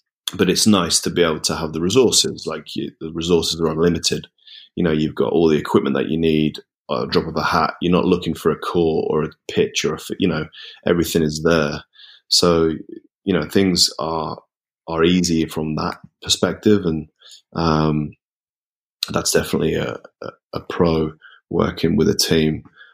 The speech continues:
And then, you know, so obviously working on your own, um, or setting up your own business, that comes a risk 'cause you don't know when your next client's coming in. You know, there's, there's uncertainty.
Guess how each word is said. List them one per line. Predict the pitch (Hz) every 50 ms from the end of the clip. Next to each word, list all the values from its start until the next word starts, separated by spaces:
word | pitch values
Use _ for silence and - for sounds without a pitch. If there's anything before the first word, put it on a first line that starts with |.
| _ _ -
And | 90 87 85
then, | 85 82 80 78 78 - - -
you | 95 85
know, | 78 76 - _ _
so | - - - 85 85
obviously | 82 78 78 - - 82
working | 82 85 78 76 - - 80 78 78 78 73 -
on | - 82
your | 80 78 85
own, | 98 107 95 82 78 80 82 87 90 - _ _ _ _ _ _ _ _ -
um, | 76 76 78 78 78 78 78 78 76 76 76 73 78 78 - _
or | - 82 78
setting | - - - 80 82 80 76
up | - -
your | 76 78 82
own | 95 107 107 87
business, | 80 76 76 78 78 80 -
that | - 85 73 -
comes | - 90 90 95
a | 95
risk | 113 127 120 - - - -
'cause | - 90
you | 92 104
don't | 104 95 -
know | - 104 113 104 87 - - _ _ _ _ _ _ _ _ _ _ _
when | - 85 82 78 78
your | 76 76 78 78
next | 76 73 - -
client's | - - 82 76 76 76
coming | - - 78 - 80 80
in. | - - - _ _ _ _ _ _
You | - 87 85
know, | 80 76
there's, | 76 78 80 80 - -
there's | - 80 82
uncertainty. | 82 80 78 - - 87 90 90 - - - - - - -